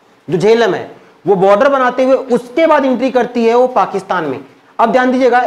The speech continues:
इसी फ्लो चार्ट को हम लोग आगे यहाँ पे भी देखेंगे। ध्यान दीजिएगा यही झेलम river आगे आने के बाद नीचे की ओर से जो आपकी चिनाव नदी आ रही है हिमाचल प्रदेश से, ये वाला हिस्सा देख रहे हैं, चिनाव से ट्रीमू में जाके मिलती है।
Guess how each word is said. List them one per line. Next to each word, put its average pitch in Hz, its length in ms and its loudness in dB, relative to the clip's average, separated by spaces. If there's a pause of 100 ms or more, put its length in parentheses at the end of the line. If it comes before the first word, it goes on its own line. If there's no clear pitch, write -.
(120)
इसी 233 260 0
फ्लो 262 200 0
चार्ट 240 260 0
को 254 120 0
हम 247 140 0
लोग 233 140 2
आगे 202 220 2
यहाँ 185 220 -2
पे 185 100 -4
भी 185 100 0
देखेंगे। 165 400 -4 (340)
ध्यान 254 180 2
दीजिएगा 262 380 2 (320)
यही 233 220 0
झेलम 240 320 2
river 269 240 0
आगे 196 420 0
आने 247 280 0
के 247 180 0
बाद 208 360 2
नीचे 220 320 -2
की 233 140 -2
ओर 269 140 0
से 262 60 -6
जो 262 80 0
आपकी 247 200 -4
चिनाव 233 380 0
नदी 254 180 -2
आ 240 80 2
रही 233 120 0
है 214 60 -4
हिमाचल 202 420 -2
प्रदेश 208 280 2
से, 196 280 -4 (340)
ये 233 140 2
वाला 233 220 4
हिस्सा 214 260 0
देख 185 180 -2
रहे 131 140 -6
हैं, 107 100 -14 (540)
चिनाव 226 420 2
से 269 240 0
ट्रीमू 269 420 0
में 277 120 2
जाके 208 280 0
मिलती 180 320 0
है। 117 180 -8